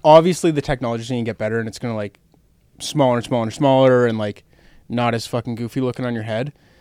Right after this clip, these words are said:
Um, but I just don't see,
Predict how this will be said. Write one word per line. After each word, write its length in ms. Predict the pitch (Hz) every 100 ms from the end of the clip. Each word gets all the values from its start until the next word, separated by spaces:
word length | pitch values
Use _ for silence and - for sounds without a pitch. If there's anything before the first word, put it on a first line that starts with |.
| _ _ _ _
Um, 640 | 135 131 120 113 110 110 - _ _ _ _ _ - 135 _ _ 147 _ _ _ _ 139
but 120 | 151
I 100 | 147
just 220 | 175 214
don't 220 | 208 196 269
see, 640 | - 175 165 165 156